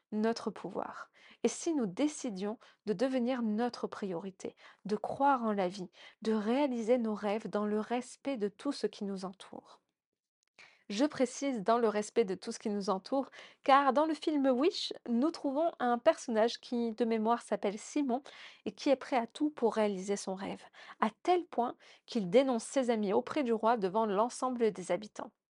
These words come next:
Son souhait est exaucé, certes. Il devient le chevalier le plus loyal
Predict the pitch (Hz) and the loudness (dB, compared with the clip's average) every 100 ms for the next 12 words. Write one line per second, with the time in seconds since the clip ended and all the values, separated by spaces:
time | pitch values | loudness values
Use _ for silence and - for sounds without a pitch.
0 | _ _ _ - 262 247 330 285 240 214 | _ _ _ 0 2 2 2 4 4 2
1 | 190 190 - - _ _ - - - - | 0 -6 -8 -14 _ _ -6 -4 -4 -8
2 | - - _ - - - 233 202 247 208 | -16 -16 _ -20 -20 -4 -2 2 2 4
3 | 262 226 - 214 220 240 233 196 - 247 | 0 0 -2 0 2 4 2 0 -2 -2
4 | 214 214 247 214 247 | 4 6 6 6 4